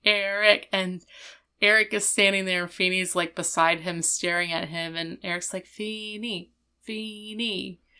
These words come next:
And Mister Feeney's like, "All right, so what did you do?"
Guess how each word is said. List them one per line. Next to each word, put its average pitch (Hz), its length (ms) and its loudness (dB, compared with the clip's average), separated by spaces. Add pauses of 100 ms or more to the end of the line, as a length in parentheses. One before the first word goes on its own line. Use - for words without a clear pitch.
(580)
And 202 140 -4
Mister 185 220 -4
Feeney's 180 320 -4
like, 175 140 -2
"All 185 100 4
right, 180 240 4
so 175 720 2
what 175 140 2
did 170 160 -6
you 160 100 -4
do?" - 260 -4